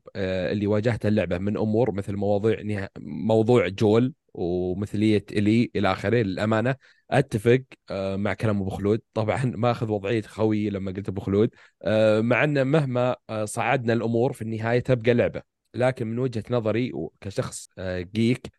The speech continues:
بعالم الأفلام، أشوف ال-، أن الألعاب القصصية مثل The Last of Us و Red Dead عامل القصة هو أهم عنصر في التجربة. أما أنا ما أقول أن عنصر الجيم بلاي شيء ثانوي، بالعكس، آه، حاجة ضرورية لأشبع التجربة بالجمالية.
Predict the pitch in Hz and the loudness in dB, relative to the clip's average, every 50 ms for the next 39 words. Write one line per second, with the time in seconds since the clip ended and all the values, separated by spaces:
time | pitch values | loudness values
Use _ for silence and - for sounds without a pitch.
0 | _ - 92 95 95 117 113 104 101 104 107 - - 104 107 107 117 123 - - | _ -4 0 2 2 2 2 2 0 0 -2 -2 -2 -2 0 0 0 -2 -4 -6
1 | 104 - - 127 120 - - _ _ - 101 101 95 95 98 87 95 107 104 104 | -6 -4 -2 -2 -2 -4 -8 _ _ -10 -6 -4 -2 -2 -2 -2 -2 -2 -2 0
2 | 110 110 107 95 107 120 110 110 104 - 107 - - - - 113 110 110 107 101 | 0 0 2 2 2 2 2 0 -2 -4 -4 -6 -4 -2 0 2 4 4 4 4
3 | 95 95 - 95 92 92 98 104 113 110 104 - 98 - - 107 123 - - - | 2 0 -2 -4 -4 -2 -2 0 0 -2 -2 -4 -6 -2 0 0 0 -2 -6 -12
4 | - 95 - 90 87 82 92 101 107 101 98 92 104 113 120 120 - - - - | -14 -12 -10 -8 -6 -2 0 0 0 0 2 2 2 2 2 0 -6 -18 -20 -20
5 | - - - 95 131 131 127 120 113 - 139 131 - - - 127 123 117 127 123 | -12 -4 0 2 2 4 4 2 2 2 0 -2 0 0 0 2 4 4 4 4
6 | - 120 123 127 127 117 113 127 123 117 - 123 117 - - 110 104 95 98 98 | 4 4 4 2 2 2 2 0 0 0 0 -2 -2 -2 -2 -2 0 0 0 0
7 | 95 95 90 82 78 - - 120 104 85 90 80 - - - - - _ _ - | -2 -2 -4 -6 -8 -6 -2 -2 -2 -2 -2 -6 -8 -10 -16 -20 -20 _ _ -6
8 | 107 120 127 123 117 113 113 - - - - _ _ _ - - 123 131 131 143 | -4 -2 0 2 2 2 2 0 -2 -8 -20 _ _ _ -2 2 4 4 6 6
9 | 160 147 143 139 120 147 143 123 117 113 110 127 135 - 127 113 107 104 117 120 | 6 4 4 4 4 4 4 4 4 0 -2 -4 -4 -4 -4 -6 -4 0 0 0
10 | 113 104 113 120 110 104 - - 113 107 98 - 123 123 113 107 107 110 120 127 | 0 2 0 0 0 0 -2 -4 -4 -4 -2 0 2 2 4 2 2 2 0 -2
11 | 120 - - 101 90 104 123 - - - - - - - _ - - 110 110 98 | -2 -6 -6 -4 -2 -2 -2 -2 -4 -10 -12 -12 -14 -16 _ -16 -10 -6 -6 -4
12 | - - 120 113 107 107 101 107 101 101 101 104 113 117 120 120 123 127 101 98 | 0 0 0 0 0 -2 -2 0 0 0 0 0 0 0 0 0 0 -2 -2 -6
13 | 95 95 - - 120 113 95 101 92 - - 104 90 95 92 87 101 110 107 98 | -6 -4 -2 -2 -2 0 0 -2 -4 -2 -2 -4 -2 -2 -4 -4 -4 -6 -6 -6
14 | 92 87 98 104 104 101 95 92 87 76 78 - | -6 -4 -2 0 0 0 0 0 -2 -4 -6 -10